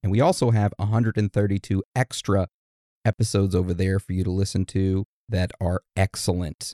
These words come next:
that you can only find on Patreon. You sign up, there's a pinned post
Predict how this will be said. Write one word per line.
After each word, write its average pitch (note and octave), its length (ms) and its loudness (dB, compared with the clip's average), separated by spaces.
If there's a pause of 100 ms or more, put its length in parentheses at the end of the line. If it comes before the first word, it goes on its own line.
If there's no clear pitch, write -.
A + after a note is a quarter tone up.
that F2 280 -4
you F#2+ 100 -4
can - 200 -2
only B2 280 4
find G2 340 0
on F#2+ 140 0
Patreon. F2 600 -4
You A2+ 80 -10
sign B2 380 2
up, A#2+ 180 4 (380)
there's F#2+ 220 4
a G2 60 -4
pinned C#3+ 400 0
post C#3+ 540 0